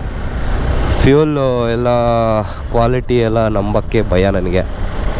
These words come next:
ಏನ್ ಗುರು, ಆಗ್ಲೇ ಎಲೆಗಳು ಒಂದೂ ಇಲ್ಲ, ಕಾಡೆಲ್ಲ ಡ್ರೈ. ಯಾರಾದ್ರೂ ಈ ಕಿಡಿ ಹಚ್ಚೋರು ಇರ್ತಾರೆ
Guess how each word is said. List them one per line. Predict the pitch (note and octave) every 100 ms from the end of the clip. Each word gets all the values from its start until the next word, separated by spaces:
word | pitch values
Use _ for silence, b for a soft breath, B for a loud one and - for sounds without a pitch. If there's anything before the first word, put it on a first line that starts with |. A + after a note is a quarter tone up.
| - - - - - - A2+
ಏನ್ | C3 D3+ D#3
ಗುರು, | C#3+ C3
ಆಗ್ಲೇ | A#2+ B2+ C#3+ B2+ A#2 A#2+ A#2+ B2 A#2+
ಎಲೆಗಳು | C3+ D#3 C#3+ C3
ಒಂದೂ | B2 C3+ D3
ಇಲ್ಲ, | B2+ A2 A2 A#2+ A#2+ G#2+ G#2 - - - - - - - - - - - - - - - - A#2+
ಕಾಡೆಲ್ಲ | A#2 C#3 D#3 D3+ D3 D3+
ಡ್ರೈ. | - A#2+ B2+ D#3 D#3+ C#3 G#2+ F#2+ F#2+ B B B - - - - - - - - - - - - - - - B B B B - - - - - - - G#2+ A2 A#2
ಯಾರಾದ್ರೂ | A2+ A#2+ B2 B2 B2 C3 D#3+ E3 D#3
ಈ | D3 -
ಕಿಡಿ | D#3+ D#3+ E3+ D#3+ D#3 C#3+ C#3 C3+ C3 B2 A#2+ A2+ G#2 A2
ಹಚ್ಚೋರು | - D#3 D3
ಇರ್ತಾರೆ | C3+ B2+ D3 C#3+